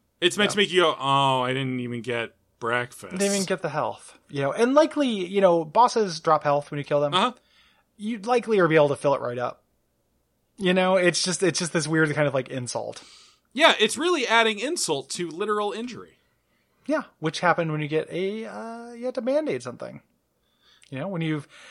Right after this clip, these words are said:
Speaker 2: cut open your arm, created this big mouth-watering open maw in your arm.
Speaker 1: Yeah,
Speaker 2: you know?
Speaker 1: perhaps you've cut your life into pieces.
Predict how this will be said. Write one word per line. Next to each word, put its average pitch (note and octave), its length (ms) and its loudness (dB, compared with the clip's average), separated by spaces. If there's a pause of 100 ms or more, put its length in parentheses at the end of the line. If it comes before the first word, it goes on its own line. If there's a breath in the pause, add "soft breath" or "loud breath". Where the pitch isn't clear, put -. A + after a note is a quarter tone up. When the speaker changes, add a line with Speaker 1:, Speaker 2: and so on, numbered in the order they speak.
(280 loud breath)
Speaker 2:
cut F3+ 240 2
open F#3+ 240 2
your E3 140 2
arm, D#3+ 260 2
created E3 240 0
this D3 180 -2
big D3+ 340 -2
mouth-watering D3 760 0
open C#3 380 -2
maw B2+ 300 -2
in D#3+ 80 -6
your C#3 140 -4
arm. C3+ 320 -6
Speaker 1:
Yeah, E4 240 4
Speaker 2:
you F#3+ 100 -10
know? A#3 40 -8
Speaker 1:
perhaps A#3 300 2
you've A3 180 -8
cut A#3 180 -2
your G#3 120 -4
life A3 240 -2
into G3 140 -6
pieces. - 640 -12